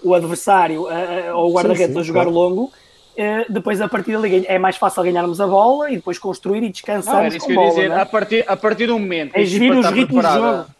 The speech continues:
Speaker 3: é, está preparada para, para pressionar noventa minutos alto, é porque tem muito mais posse de bola de certeza absoluta durante o jogo inteiro.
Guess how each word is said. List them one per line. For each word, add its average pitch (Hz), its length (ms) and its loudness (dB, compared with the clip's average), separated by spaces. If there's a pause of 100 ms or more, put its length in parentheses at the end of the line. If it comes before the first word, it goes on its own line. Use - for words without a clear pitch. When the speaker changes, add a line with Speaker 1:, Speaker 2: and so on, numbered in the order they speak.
(140)
Speaker 3:
é, 170 300 -2 (240)
está 202 180 0
preparada 160 380 -4
para, 180 120 -10 (300)
para 170 380 -6 (260)
pressionar 170 460 -8
noventa 180 420 -8
minutos 170 360 -12
alto, 185 340 -2
é 202 100 -8
porque 208 240 -6
tem 202 100 -4
muito 233 260 -8
mais 214 180 -8
posse - 340 -10
de 175 60 -20
bola 208 320 -4
de 170 80 -20
certeza 202 200 -8
absoluta 202 240 -14
durante 208 240 -12
o 196 40 -10
jogo 190 140 -10
inteiro. - 240 -8